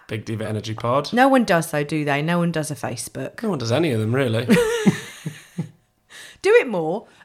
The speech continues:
Speaker 2: Uh, we do have a TikTok as well. I've launched a little,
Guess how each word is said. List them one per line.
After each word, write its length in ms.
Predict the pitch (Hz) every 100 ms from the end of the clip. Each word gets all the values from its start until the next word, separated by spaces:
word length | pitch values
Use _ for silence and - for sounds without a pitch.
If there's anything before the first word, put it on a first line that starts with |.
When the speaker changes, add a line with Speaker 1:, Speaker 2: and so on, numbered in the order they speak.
| -
Speaker 2:
Uh, 320 | 190 196 202 - _
we 120 | 254 269
do 160 | 392
have 160 | 311 254
a 40 |
TikTok 540 | 254 - - 294 214 233
as 80 | 233
well. 160 | 277
I've 120 | 220 214
launched 300 | 226 - 180
a 40 |
little, 400 | 185 302 294 269